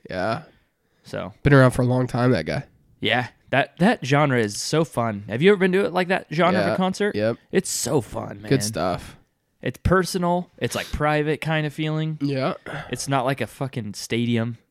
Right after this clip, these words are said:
Speaker 2: It's just,
Speaker 1: <laughs>
Speaker 2: it's fun. And I'll go to stadium concerts
Speaker 1: Yeah.
Speaker 2: too, but man, there's something intimate.
Speaker 1: The Hat's a cool place.
Speaker 2: It's like the Granada,
Speaker 1: Yeah.
Speaker 2: but, like, not stinky.
Speaker 1: Yeah. <laughs> The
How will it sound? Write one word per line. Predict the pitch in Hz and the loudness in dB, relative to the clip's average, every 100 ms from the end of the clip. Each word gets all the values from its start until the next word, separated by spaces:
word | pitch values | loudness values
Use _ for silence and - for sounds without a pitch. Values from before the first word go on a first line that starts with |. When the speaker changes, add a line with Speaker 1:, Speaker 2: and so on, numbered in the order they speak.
| - | -6
Speaker 2:
It's | 135 | -6
just, | - 226 - | -2 -4 -4
Speaker 1:
<laughs> | - | -8
Speaker 2:
it's | - | -8
fun. | - 98 - | -8 -8 -2
And | 165 | 4
I'll | 202 | 4
go | 180 | 4
to | 127 | 0
stadium | - 147 139 107 | 0 -2 -2 -4
concerts | 113 104 104 98 | -6 -8 -6 -6
Speaker 1:
Yeah. | 131 | -4
Speaker 2:
too, | 123 | -4
but | 98 | -4
man, | 98 117 113 | -6 -4 -4
there's | 113 117 | -4 -4
something | - 180 123 | -6 -6 -6
intimate. | 101 117 120 107 107 _ | -6 -6 -6 -8 -8 _
Speaker 1:
The | 131 | 0
Hat's | - - 254 151 | 2 0 0 -2
a | |
cool | - 139 131 | 2 4 4
place. | - - 85 - - - - _ _ _ | 2 0 0 -2 -8 -14 -20 _ _ _
Speaker 2:
It's | - 147 | -4 0
like | 180 180 | 0 0
the | 170 | 0
Granada, | 135 117 107 92 - - - | 0 -2 -2 -4 -6 -14 -8
Speaker 1:
Yeah. | 135 - | -4 2
Speaker 2:
but, | 131 117 | 2 2
like, | 113 120 | -4 -6
not | 117 110 - _ | -6 -6 -8 _
stinky. | - - 117 107 - 104 _ _ - | -12 -10 -8 -10 -14 -20 _ _ -4
Speaker 1:
Yeah. | 170 143 - | -2 -2 -4
<laughs> | - 180 _ _ _ | -14 -16 _ _ _
The | 240 254 226 | -8 -8 -8